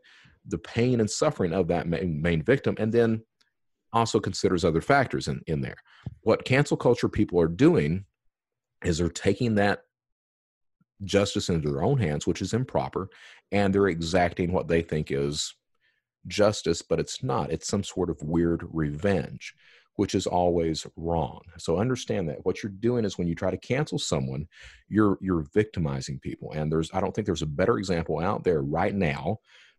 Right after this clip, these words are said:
than Sarah Christensen. And I, Sarah, I'm really sorry. I, I really am. You know, I didn't know this conversation was gonna go like this, but, uh,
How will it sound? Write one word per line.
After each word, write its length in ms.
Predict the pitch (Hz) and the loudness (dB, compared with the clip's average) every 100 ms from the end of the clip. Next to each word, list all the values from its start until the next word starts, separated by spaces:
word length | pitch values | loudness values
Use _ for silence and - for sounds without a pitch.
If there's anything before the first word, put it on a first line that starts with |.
| _ | _
than 220 | 95 98 | 0 2
Sarah 440 | 92 - 90 87 101 | 2 2 4 4 2
Christensen. 600 | - 143 - - - - - _ _ _ _ _ _ - | 2 0 0 -10 -14 -16 -20 _ _ _ _ _ _ -2
And 220 | 90 82 | 0 0
I, 180 | 98 - - | -2 -4 -6
Sarah, 280 | - 120 110 | 0 2 2
I'm 140 | 98 | 2
really 220 | 110 143 104 | 2 2 0
sorry. 360 | - 87 71 | -2 -2 0
I, 80 | 82 | 0
I 180 | 82 90 | 0 0
really 360 | 90 113 120 82 | 0 2 2 2
am. 300 | 73 73 76 - - - | 0 -2 -4 -10 -16 -2
You 60 | |
know, 80 | 101 | 2
I 40 | 131 | 4
didn't 120 | 98 | 4
know 100 | 80 | 2
this 120 | 71 | 0
conversation 560 | 87 78 73 76 71 71 | -2 -2 0 -2 -2 -4
was 80 | |
gonna 140 | 67 69 | -4 -2
go 140 | 76 | 0
like 240 | 80 69 - | 0 -2 -8
this, 260 | 69 - - | -10 -10 -4
but, 180 | 71 - - | -4 -4 -10
uh, 160 | 64 | -10